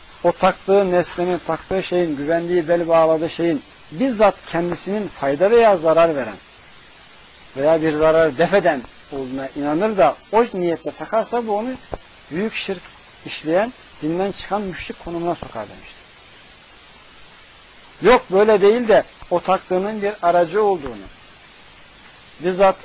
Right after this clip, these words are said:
Allah Azze ve Celle'nin fayda veya zarar vereceğini ama Allah'ın o taktığı şeyi bir aracı, vesile, sebep yaptığına inanarak takarsa bu durumda küçük şirk işlemiş ve büyük günah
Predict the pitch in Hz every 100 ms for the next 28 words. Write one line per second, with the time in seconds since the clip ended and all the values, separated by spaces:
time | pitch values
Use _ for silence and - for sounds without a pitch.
0 | - 160 175 185 175 185 175 180 185 196
1 | 180 165 165 180 175 156 165 185 180 165
2 | 160 220 240 - - - 160 175 208 240
3 | 226 202 220 - 233 214 202 165 - -
4 | - 180 226 - 165 175 185 160 147 -
5 | 185 156 - 180 233 - 156 156 - 180
6 | 254 233 190 165 139 - - - 147 -
7 | 254 214 190 196 226 - - 202 - 185
8 | - 196 196 226 - - - - - -
9 | - - - 190 214 160 123 151 196 -
10 | - - - 135 156